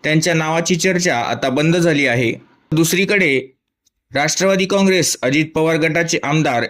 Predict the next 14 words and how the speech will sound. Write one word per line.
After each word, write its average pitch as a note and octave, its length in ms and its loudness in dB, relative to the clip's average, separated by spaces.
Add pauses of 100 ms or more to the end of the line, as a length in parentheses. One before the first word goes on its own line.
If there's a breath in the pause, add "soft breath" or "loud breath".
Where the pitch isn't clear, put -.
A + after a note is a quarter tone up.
इंद्रनील D#3 520 2
नाईक D3 340 -2 (120)
यांच्या C#3 440 0
सौभाग्यवती D#3 1000 0 (220)
सौ C#3 360 0
मोहिनी D3+ 460 2
नाईक C#3 440 0
या C#3+ 160 2
सुद्धा D#3+ 540 0
खासदारकीसाठी D#3+ 920 0
इच्छुक D#3 360 0
असल्याचे F#3 400 2
समजले D#3 420 2
आहे. B2+ 260 0